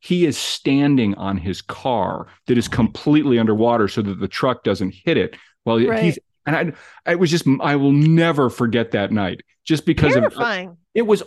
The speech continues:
Speaker 1: unbelievable. So, and then
Speaker 2: Wow.
Speaker 1: we had to go back to the, had to go the next morning and go get my car and all that. But, but it was
Speaker 2: Yeah.
Speaker 1: just crazy.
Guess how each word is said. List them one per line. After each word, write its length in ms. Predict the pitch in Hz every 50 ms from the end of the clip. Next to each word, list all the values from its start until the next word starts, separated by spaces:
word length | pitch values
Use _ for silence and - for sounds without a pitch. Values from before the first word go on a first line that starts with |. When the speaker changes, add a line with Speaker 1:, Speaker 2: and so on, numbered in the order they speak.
| - _
Speaker 1:
unbelievable. 1400 | - - 233 262 254 175 147 135 131 131 143 156 170 185 214 233 247 269 320 294 254 330 123 - 101 - - - - _ _ _ _ _ -
So, 280 | 202 - - 139 131 131
and 120 | 143 147
then 80 | 151 151
Speaker 2:
Wow. 40 | 156
Speaker 1:
we 40 |
had 80 | 151 143
to 60 | 143
go 120 | 131 139 131
back 140 | 135 127
to 80 | - 131
the, 200 | 120 117 113 120
had 120 | 127 120
to 60 | 120 110
go 180 | 117 113 110
the 100 | 101 113
next 240 | 110 107 104 - -
morning 240 | 113 107 104 104 101
and 100 | 98 82
go 100 | 92 98
get 100 | 101 101
my 100 | 101 95
car 300 | - - 95 90 90 90
and 100 | 90 87
all 120 | 87 87
that. 160 | 87 90 90 -
But, 140 | - 92 - - _ _ _ _ _
but 100 | - 135
it 80 | 139 -
was 140 | - -
Speaker 2:
Yeah. 60 | 190 170
Speaker 1:
just 420 | - 165 180 160 120 - - -
crazy. 1000 | - - - - - - - - 139 156 170 165 165 139 107 107 87 - 113 120